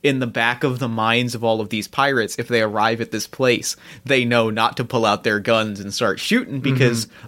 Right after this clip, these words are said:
Speaker 1: oh, this is a safe place. She's, she is consciously kind of, so I think, like, we perhaps see, like,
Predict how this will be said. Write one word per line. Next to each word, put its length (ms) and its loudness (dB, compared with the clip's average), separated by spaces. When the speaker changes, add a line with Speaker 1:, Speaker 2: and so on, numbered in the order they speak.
Speaker 1:
oh, 180 4
this 180 2
is 100 2
a 60 4
safe 380 -2
place. 460 0
She's, 280 0
she 240 2
is 120 2
consciously 640 2
kind 280 0
of, 120 -2
so 180 0
I 80 4
think, 260 -2
like, 260 0
we 120 2
perhaps 480 -2
see, 440 0
like, 460 -2